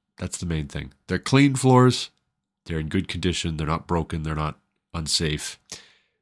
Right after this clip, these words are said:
So we're excited about that. But I am just coming off of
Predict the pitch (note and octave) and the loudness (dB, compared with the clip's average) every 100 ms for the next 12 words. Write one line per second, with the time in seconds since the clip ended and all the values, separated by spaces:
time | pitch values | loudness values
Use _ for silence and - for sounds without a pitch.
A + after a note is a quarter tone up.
0 | _ - D2+ D#2 F2+ F2+ - F#2 E2 C#2+ | _ -6 -4 -4 0 0 0 -2 -2 -2
1 | D2+ D2 D2 C#2 - _ _ _ _ - | -6 -6 -8 -8 -10 _ _ _ _ -16
2 | - G2+ A3 - - - _ _ _ _ | -6 2 2 2 -4 -6 _ _ _ _
3 | - B2 C#3+ D#3 D#3 D3 - _ _ _ | 0 4 4 4 4 2 0 _ _ _
4 | _ _ - G2+ A#2+ B2 - G#2+ F#2+ E2 | _ _ -8 -4 0 0 0 0 0 -2
5 | D#2 - D2 C#2 - | -4 -6 -8 -10 -12